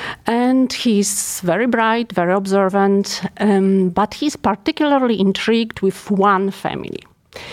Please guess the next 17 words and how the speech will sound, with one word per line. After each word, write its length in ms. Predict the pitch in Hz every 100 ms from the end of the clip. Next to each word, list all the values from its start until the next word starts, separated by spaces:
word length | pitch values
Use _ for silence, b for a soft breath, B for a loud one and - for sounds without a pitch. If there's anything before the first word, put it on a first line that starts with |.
| B B B B B B
He 160 | - 233
notices 580 | 285 403 - 311 247
that 260 | 196 196 196
multiple 540 | 202 214 247 226 208
people 500 | 196 196 220 - 170
in 260 | - 160 170
this 280 | 180 175 -
family, 800 | - 202 220 190 160 156 170 190
they 380 | 196 190 202
present 1300 | 226 - 220 185 - - 202 208 214 214 - - - B B B _ _ _ -
more 260 | 254 269
or 80 | 277
less 380 | 208 202 214 -
in 220 | 208 196
their 320 | 190 180 170 -
early 380 | 202 202 196 175
adulthood 800 | 165 165 160 175 - 196 -